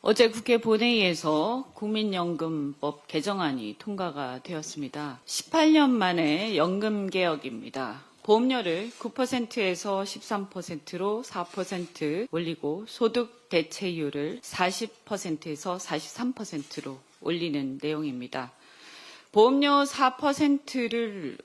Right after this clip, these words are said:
올리는데 무려 십팔 년이 걸렸습니다. 국민연금법은 오 년마다 연금 재정 추계를 하도록 되어 있습니다. 그래서 원래 오 년마다 연금 개혁이 되어야 마땅했습니다.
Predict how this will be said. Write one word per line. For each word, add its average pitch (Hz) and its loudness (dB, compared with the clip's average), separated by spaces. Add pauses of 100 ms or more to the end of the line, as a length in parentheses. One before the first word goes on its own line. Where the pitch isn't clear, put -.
(100)
올리는데 160 0
무려 190 4 (260)
십팔 - 4
년이 226 4
걸렸습니다. 143 -4 (520)
국민연금법은 226 4 (140)
오 196 6
년마다 208 4
연금 226 4
재정 220 2
추계를 208 2
하도록 175 -2 (120)
되어 175 0
있습니다. 135 -6 (840)
그래서 202 2
원래 208 6
오 170 2
년마다 196 4
연금 214 2
개혁이 208 0 (300)
되어야 180 2
마땅했습니다. 160 -4